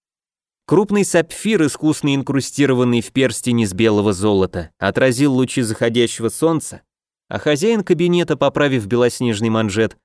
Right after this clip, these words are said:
усмехнулся себе под нос. Внимательно перечитав аккуратные строки, он задумчиво посмотрел на кроваво-красный закат и пробормотал себе под нос: «Значит, началась фаза номер два.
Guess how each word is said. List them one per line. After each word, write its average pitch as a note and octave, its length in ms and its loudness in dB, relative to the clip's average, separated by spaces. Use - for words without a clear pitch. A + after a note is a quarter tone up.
усмехнулся F3 680 -2
себе E3+ 280 0
под D3+ 200 0
нос. G2 380 -4
Внимательно D#3 640 2
перечитав C#3 560 0
аккуратные B2 540 0
строки, C3+ 540 -2
он B2 200 2
задумчиво C#3 540 0
посмотрел C3 640 0
на B2 120 0
кроваво-красный A#2+ 880 0
закат G2+ 500 -2
и A3+ 140 -2
пробормотал E3+ 680 0
себе E3 260 0
под D#3 240 0
нос: D#3 320 -2
«Значит, A2 500 -2
началась A#2+ 500 0
фаза C3 360 -2
номер C#3 320 -2
два. C#3 440 -6